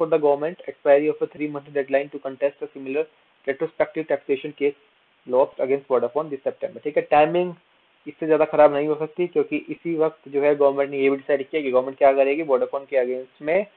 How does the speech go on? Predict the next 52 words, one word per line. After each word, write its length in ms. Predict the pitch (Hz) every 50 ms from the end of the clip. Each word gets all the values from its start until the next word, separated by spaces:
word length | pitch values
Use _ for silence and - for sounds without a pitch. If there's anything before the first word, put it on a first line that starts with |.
| _ _ _ _ _ _ _ _
फिर 180 | - 151 156 151 -
से 60 | 160
एक 200 | 143 151 151 156
appeal 260 | - - 139 139 139
file 220 | - 143 135 131 131
करेगी 380 | - 127 120 123 127 143 160
कि 200 | 165 170 160 151
जो 220 | 139 139 139 131 127
अपना 200 | 131 135 135 131
ये 120 | 135 139
डिसीजन 420 | 135 131 131 - 135 147 151 135
है 80 | 127 139
उसको 220 | 143 139 - 170
फिर 160 | 156 143 131 120
से 120 | 139 160
रिव्यू 260 | 151 131 123 131 131 127 _
किया 120 | 127 117 113
जाए, 280 | 117 143 139 127 - - _ _ _ _ _ _ _ _ _ _ _ -
ठीक 140 | 160 175 185
है। 200 | 175 131 - - _ _ _ _ _ _ _ _ _ _ _ _ _ _ _ _ _ _ _ _ -
तो 60 | 131
अब 180 | 123 127 127
ये 180 | 139 135 143 147
भी 100 | 156 175
हो 180 | 165 160 156 156
गया 220 | 160 170 170 165
और 100 | 151 143
अभी 280 | 139 135 135 139 139 135
government 380 | 139 139 135 135 131 131 127
ने 60 | 127
फिर, 280 | 123 - 139 123 110 110 - _ _ _ _ _ _ _ - -
अ, 400 | 120 117 110 110 107 - - - -
अपील 240 | 123 - 139 139 139
फाइल 320 | 156 147 147 151 156 156
कर 60 | 156
दी 200 | 160 180 180 147
और 160 | 127 123 127
फिर 140 | 127 135 127
अब 240 | 127 123 123 117 - -
एक 180 | 135 127 123 -
और 160 | 135 131 120
नया 220 | 127 123 123 120
जो 160 | 120 123 127 123
है 240 | 120 113 104 - - -
केस 180 | 139 135 131 - _ _ _ _ -
वो 120 | 127 120 117
इंडिया 200 | 123 123 120 113
के 120 | - 117
अगेंस्ट 260 | 107 110 113 - -
में 60 | 117 -
चला 160 | 147 156 170
गया। 160 | 175 175 180